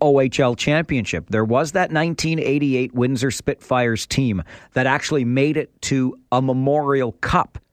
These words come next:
with a twelve and oh record, because back then, it was some goofy thing where after getting out of the first round as the top team, you had an option.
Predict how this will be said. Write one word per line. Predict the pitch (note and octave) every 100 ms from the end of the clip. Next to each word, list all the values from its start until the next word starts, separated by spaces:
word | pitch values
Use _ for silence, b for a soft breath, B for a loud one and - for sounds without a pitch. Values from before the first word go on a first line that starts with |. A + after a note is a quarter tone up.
| _ _ _ -
with | B2+
a | A#2+
twelve | - C3 A#2
and | A2+
oh | A2
record, | G2+ G2 F#2 F#2+
because | F#2 - G#2+
back | D3+ D#3
then, | - C3
it | - B B
was | -
some | F#3+ B2+
goofy | C3+ D3 B2
thing | - C3+
where | A#2 A2 G2 B B
after | B2+ C3+ C#3
getting | C#3+ D#3
out | D3
of |
the | B2+
first | - C3+ -
round | C3+ B2+
as |
the | A#2
top | - B2+ -
team, | B2+ A#2+
you | D3+
had |
an | D#3+ C3
option. | A#2 C3+ - - A2